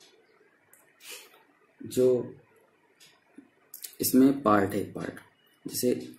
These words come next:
ऊपर वाली रो में A minus B common है, तो हमने A minus B common निकाल लिया। नीचे वाले में क्या common है, B minus C निकाल लिया, तो अंदर क्या बचेगा?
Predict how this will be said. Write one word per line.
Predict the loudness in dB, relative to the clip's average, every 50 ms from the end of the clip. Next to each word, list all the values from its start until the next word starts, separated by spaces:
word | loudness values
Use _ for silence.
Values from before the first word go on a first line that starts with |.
| _ _ _ _ _ _ _ _ -4
ऊपर | 0 2 4 6
वाली | 6 4 4
रो | 6 6 4
में | 6 4 2 0 -2 -6 -12 -18 -20 _ _ 4
A | 6 6
minus | 8 6 6 4 2 0 0
B | 0 0 2
common | 4 6 6 6 6 4
है, | 2 -2 -6 -12 -18 -20 _ _ -20 _ -18 -16 -16 -16 -16 -16 _ -6 -2
तो | 0
हमने | 0 2 4 4
A | 4
minus | 4 4 4 2
B | 2 0
common | 0 0 0 2 2 2
निकाल | 0 0 -2 -4 -6
लिया। | -6 -6 -8 -10 -12 -18 -20 _ _ _ _ _ _ _ _ _ _ _ _ _ _ -20 -6 0
नीचे | 2 2 4 4 4
वाले | 4 4
में | 4 2
क्या | 0 -2
common | 0 0 0 2 2 0
है, | -2 0 2
B | 4 4 6
minus | 6 6 4 2 0 0 0 0
C | 0 0 0 -4 -8 -16 -20 _ _ _ -20 -20 _ _ _ _ _ _ _ _ _ -2
निकाल | -2 0 0 -2 -2
लिया, | -2 -4 -4 -6
तो | -10 -14 -20 _ _ _ _ -2 2
अंदर | 2 2 2 4
क्या | 2 2
बचेगा? | 2 2 0 -2 -4 -4 -6